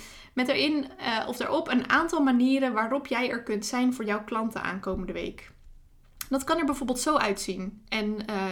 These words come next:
dit is me dus, die ook even haar aanbod pitcht in het geheim. Ehm, <clears throat> hier begint dan de caption of de reel.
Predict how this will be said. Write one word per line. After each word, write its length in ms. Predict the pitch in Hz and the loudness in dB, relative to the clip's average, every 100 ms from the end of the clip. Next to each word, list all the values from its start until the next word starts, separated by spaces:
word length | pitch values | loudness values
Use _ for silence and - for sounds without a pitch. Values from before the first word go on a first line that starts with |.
| 185 | -2
dit 160 | 220 220 | -4 -4
is 120 | 220 | -2
me 320 | 220 220 220 | 0 0 0
dus, 360 | 196 196 202 - | 2 2 2 -4
die 200 | 202 - | -4 0
ook 200 | 196 - | -2 -2
even 260 | 196 202 | -6 -4
haar 220 | 196 196 - | -4 -4 -2
aanbod 420 | 196 196 190 - | -2 -2 -6 -6
pitcht 300 | 190 190 - | -8 -6 -6
in 100 | 196 | -6
het 120 | 190 | -6
geheim. 400 | - 185 220 220 - - - - - - - - | -8 -8 -8 -10 -12 -16 -16 -16 -18 -18 -18 -4
Ehm, 460 | 262 262 262 254 240 240 - | 0 2 2 2 0 -2 -4
<clears throat> 260 | - 208 - | -2 -2 2
hier 100 | 247 | 2
begint 280 | 247 233 226 | 2 -2 -2
dan 300 | 202 208 214 | -2 -4 -4
de 120 | 202 | -8
caption 400 | 202 190 - 196 | -6 -6 -6 -4
of 140 | 196 | -6
de 140 | - 190 | -6 -4
reel. 380 | 185 196 - | -2 -4 -6